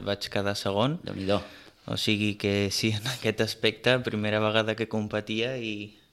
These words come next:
Speaker 2: Bé, és un
Speaker 1: molt
Speaker 2: bon inici aquest, no?
Speaker 1: Sí, sí, molt bon inici.
Speaker 2: Tu esperaves? Perquè un quan comença en aquesta disciplina, ara en parlarem, suposo que el que espera és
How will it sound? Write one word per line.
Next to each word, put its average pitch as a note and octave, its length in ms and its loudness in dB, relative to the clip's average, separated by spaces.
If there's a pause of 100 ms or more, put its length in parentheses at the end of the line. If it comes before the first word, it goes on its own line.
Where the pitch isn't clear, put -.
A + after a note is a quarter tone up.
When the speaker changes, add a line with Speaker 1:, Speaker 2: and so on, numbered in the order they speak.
(260)
Speaker 2:
Bé, A#2 100 6
és B2 100 6
un D#3 80 4
Speaker 1:
molt B2 120 6
Speaker 2:
bon G2 80 2
inici B2 240 4
aquest, F2+ 240 -2
no? A2 300 -4
Speaker 1:
Sí, B2 240 0
sí, A2 320 -4
molt A2 240 0
bon A2+ 160 0
inici. G#2 480 0
Speaker 2:
Tu A2+ 80 0
esperaves? B2+ 580 2 (400)
Perquè A#2 200 0
un F#3 100 4
quan F3 160 4
comença C#3+ 520 4
en A#2+ 120 0
aquesta A2+ 260 0
disciplina, A2+ 420 0
ara G2 100 2
en F#2+ 100 0
parlarem, F#2+ 440 4 (840)
suposo G2 380 -6
que G#2+ 80 0
el G2+ 60 0
que G2 80 -2
espera A2 340 2
és - 460 2